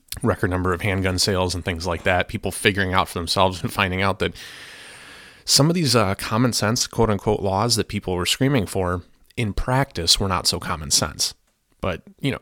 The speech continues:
I digress. Um, so we'll, we'll see, you know, um, it, it's certainly,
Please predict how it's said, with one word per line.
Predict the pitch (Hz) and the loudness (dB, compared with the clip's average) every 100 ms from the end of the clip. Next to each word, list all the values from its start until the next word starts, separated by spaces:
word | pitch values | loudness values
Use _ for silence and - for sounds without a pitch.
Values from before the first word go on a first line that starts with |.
| - | -2
I | 101 | -2
digress. | 80 - - - - _ _ - - - - - - - | -2 -6 -6 -6 -8 _ _ -20 -20 -20 -20 -20 -18 -8
Um, | 92 87 78 85 | -6 -6 -6 -4
so | 87 117 107 104 - | 2 4 4 2 -2
we'll, | 98 73 76 131 143 | -10 -8 -4 0 2
we'll | 135 160 | 4 6
see, | - 135 147 - - | 6 6 4 -4 -8
you | 110 98 | -2 0
know, | 101 131 - | 0 -2 -2
um, | 104 101 98 95 98 98 _ _ _ _ _ _ _ _ - | 0 0 0 0 -2 -4 _ _ _ _ _ _ _ _ -8
it, | - 95 | -2 4
it's | 117 - | 6 8
certainly, | 120 120 123 120 120 117 | 6 6 6 6 6 4